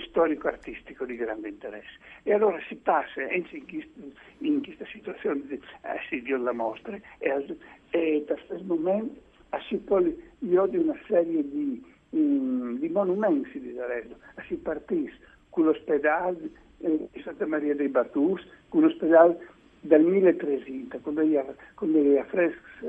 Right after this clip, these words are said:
interessantissimi e gli, e gli ambienti. E lì si trovano sistemate, sistemate forse il numero più grande di artisti, attraversamenti, che si lo chiamano,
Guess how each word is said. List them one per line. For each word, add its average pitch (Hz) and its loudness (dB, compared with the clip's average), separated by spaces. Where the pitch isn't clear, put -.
interessantissimi 156 -2
e 147 0
gli, 151 2
e 160 -2
gli 156 0
ambienti. 131 -6
E 175 6
lì 220 0
si - -6
trovano 147 4
sistemate, 139 0
sistemate 156 0
forse 170 2
il 165 6
numero 190 6
più 185 0
grande 160 4
di 139 2
artisti, 131 0
attraversamenti, 151 2
che - -12
si - -6
lo 127 -2
chiamano, 123 2